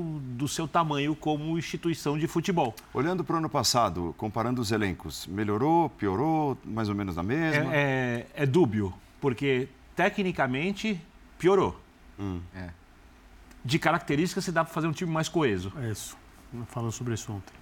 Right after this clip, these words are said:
Speaker 1: Porque você tem, vai ter que chegar o Mendes, vai marcar mais do que qualquer cara que marcava no meio campo do São Paulo ali, você tem atacante do lado de campo,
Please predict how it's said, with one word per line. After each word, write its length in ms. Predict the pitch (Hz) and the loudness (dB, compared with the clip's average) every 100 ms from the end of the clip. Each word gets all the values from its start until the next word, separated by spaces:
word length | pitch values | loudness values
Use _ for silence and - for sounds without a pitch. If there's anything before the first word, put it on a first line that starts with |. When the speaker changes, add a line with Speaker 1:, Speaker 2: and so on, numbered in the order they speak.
| - | -8
Speaker 1:
Porque 260 | - 113 143 | -4 0 0
você 240 | 127 160 | 0 -2
tem, 160 | 135 131 | -2 -2
vai 240 | 110 127 | 0 -2
ter 100 | 131 | 0
que 40 | 127 | -2
chegar 180 | 139 135 | -2 -2
o 60 | |
Mendes, 400 | 160 185 165 117 | 0 0 0 -2
vai 100 | 107 | -2
marcar 320 | 117 120 - 123 | 0 0 0 0
mais 300 | 127 127 107 | 2 0 -2
do 80 | |
que 80 | 107 | -4
qualquer 320 | 120 113 131 | -6 -4 -4
cara 240 | 110 117 117 | -4 -4 -4
que 100 | 123 | -6
marcava 340 | 117 113 117 | -6 -4 -4
no 80 | 120 | -4
meio 180 | 113 113 | -4 -4
campo 280 | 120 110 113 | -6 -6 -6
do 80 | |
São 180 | - 139 | -6 -4
Paulo 240 | 123 123 156 | -2 -2 0
ali, 480 | 208 208 196 175 127 | 0 0 -2 -4 -6
você 200 | 117 107 | -8 -6
tem 140 | 120 | -6
atacante 400 | 117 123 120 - | -4 -4 -4 -4
do 80 | 123 | -4
lado 140 | 120 | -2
de 100 | 131 | -2
campo, 460 | 170 185 180 139 101 | -2 0 0 -2 -10